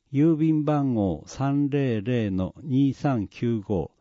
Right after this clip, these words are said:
つくばみらい市福田百九十五、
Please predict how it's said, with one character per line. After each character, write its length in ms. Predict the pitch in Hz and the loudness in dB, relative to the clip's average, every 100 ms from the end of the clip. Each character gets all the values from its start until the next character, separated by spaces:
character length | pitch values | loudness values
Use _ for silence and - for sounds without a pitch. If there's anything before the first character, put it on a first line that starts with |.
| _ _ _ _ | _ _ _ _
つ 80 | - | -10
く 160 | - 156 | -4 0
ば 160 | 156 | 2
み 180 | 151 147 | 4 4
ら 140 | 143 | 4
い 100 | 127 | 0
市 320 | 104 - 110 - | -2 -8 -10 -12
福 300 | - - 127 | -20 -6 -2
田 220 | 113 107 - _ | 0 -2 -4 _
百 400 | - 127 - _ | -4 -4 -4 _
九 280 | - 160 107 | 0 0 0
十 240 | 90 78 | -2 -6
五、 260 | 71 87 | -4 -4